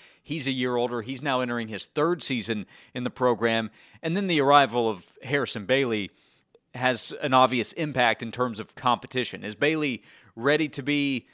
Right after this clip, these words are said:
the starter? Is he ready to go play in big-time football games? I would say probably not. Uh, th-, there's no way to know, in, at least in my position, because I haven't seen him, but Tennessee's coaches haven't really seen him either like they were going to during the spring. That, that's a,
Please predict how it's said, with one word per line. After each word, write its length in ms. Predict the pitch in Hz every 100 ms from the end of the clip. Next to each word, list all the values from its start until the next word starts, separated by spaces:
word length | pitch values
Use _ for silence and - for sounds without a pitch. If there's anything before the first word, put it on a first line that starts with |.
| _ _ _ _ _
the 120 | 123
starter? 420 | - 160 147 165 160
Is 120 | 135
he 100 | 143
ready 260 | 143 143
to 60 | 131
go 140 | 135
play 340 | 131 - 139 156
in 120 | 135
big-time 380 | 143 120 131 113
football 360 | 175 175 156
games? 400 | 143 156 156 139 - _ _ -
I 40 |
would 120 | 185
say 160 | 285 277
probably 640 | - - 156 190 160 131
not. 480 | 107 107 98 - - -
Uh, 240 | 123 120
th-, 240 | 131 151 160
there's 180 | 151
no 80 | 190
way 100 | 175
to 60 | 110
know, 400 | 123 175 113 117
in, 140 | 117
at 80 | 113
least 240 | 131 -
in 40 | 107
my 180 | 147 175
position, 460 | 113 101 - 135
because 440 | 113 131 120 98 - _ _ _ -
I 100 | 123
haven't 200 | 147 120
seen 220 | - 175
him, 180 | 123 104
but 240 | 113 113 _ _
Tennessee's 320 | - 156 135
coaches 400 | - 165 180 113
haven't 300 | 123 113 110
really 360 | 131 117 101 87 _ _ -
seen 340 | - 143 143
him 200 | 123 113
either 280 | 147 156 117
like 200 | 117 113
they 100 | 127
were 140 | 110
going 340 | 98 120 156 143
to 160 | 123 117
during 280 | 120 117
the 80 | 98
spring. 340 | - 147 131 123
That, 180 | 165
that's 220 | 175 208 208
a, 200 | 151